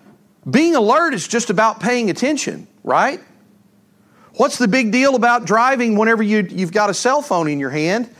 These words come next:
and you're looking at that while you're going down the street or going down the highway at seventy miles an hour? What's the problem with that? You're not alert to what's going on around outside of the car, right? That's why we want to outlaw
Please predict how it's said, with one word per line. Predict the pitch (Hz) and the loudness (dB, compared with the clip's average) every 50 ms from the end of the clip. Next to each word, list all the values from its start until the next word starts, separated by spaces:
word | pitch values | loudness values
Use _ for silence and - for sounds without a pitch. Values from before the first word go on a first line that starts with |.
| - - - | -20 -16 -6
and | - 180 185 | -4 -2 0
you're | 190 196 202 | 0 0 0
looking | 226 226 226 220 208 196 | 0 -2 -2 -4 -4 -4
at | 190 196 | -4 -2
that | - 233 254 262 247 226 - - - - _ _ _ _ _ _ _ _ _ - - - | -2 -2 0 0 0 -2 -2 -6 -18 -20 _ _ _ _ _ _ _ _ _ -16 -4 0
while | 196 202 | 2 2
you're | 202 196 190 175 | 2 2 0 0
going | 196 196 196 196 | 2 2 2 2
down | 185 185 185 185 185 | 2 2 2 2 0
the | 170 | 0
street | - - - 247 277 277 247 160 - - _ _ _ _ _ _ _ _ _ - | -4 -2 0 0 0 0 0 -2 -4 -8 _ _ _ _ _ _ _ _ _ -8
or | - 151 | -6 -2
going | 143 180 185 196 196 | -2 0 0 0 0
down | 196 190 185 | 0 0 0
the | 185 170 | 0 0
highway | 190 240 269 294 277 247 202 175 160 | 0 0 0 2 0 0 0 0 0
at | 143 127 | -2 -2
seventy | - 170 151 139 131 131 | -2 -2 -2 -2 0 -2
miles | 123 117 117 117 113 - | 0 0 0 0 -2 -4
an | 123 117 | -6 -4
hour? | 107 101 95 78 78 | -4 -4 -4 -4 -4
What's | - - 240 233 - | -2 -2 -2 -2 0
the | - 247 | -4 -2
problem | - 247 262 285 302 269 233 196 | 0 0 0 0 0 0 -2 -2
with | 170 151 - | -2 -4 -2
that? | 147 127 104 82 78 - _ _ _ _ _ _ _ _ _ _ _ _ _ - - | -2 -2 -2 -2 -6 -8 _ _ _ _ _ _ _ _ _ _ _ _ _ -8 -2
You're | 160 196 | 0 2
not | 202 220 254 254 254 | 2 4 2 2 2
alert | 233 233 254 294 339 - | 2 2 2 2 0 0
to | - 240 | 0 0
what's | 220 214 233 208 - | 2 2 0 0 -2
going | - 220 214 220 220 220 208 | -2 0 0 2 0 0 0
on | 214 220 | 0 0
around | 220 214 196 208 214 240 254 233 | 2 2 2 2 2 2 2 2
outside | 208 196 208 208 - - 196 196 196 208 | 2 2 2 0 0 0 0 2 2 2
of | 208 | 0
the | 233 226 | 0 0
car, | - 262 302 330 294 196 139 | 0 0 0 2 0 0 0
right? | 117 147 180 220 262 277 - 170 - - - | 2 2 2 2 0 -2 -6 -14 -16 -6 -2
That's | 196 208 220 - - | -2 0 0 -2 -2
why | 190 233 247 269 | 0 2 2 2
we | 269 220 240 233 | 2 0 0 0
want | 220 202 226 233 233 - | 0 2 2 2 2 2
to | 226 170 147 - - - - | 0 0 -2 -10 -14 -10 -2
outlaw | - 220 262 311 302 - 220 196 202 190 190 190 196 185 - | 0 2 2 2 2 0 0 2 2 2 2 2 0 -2 -4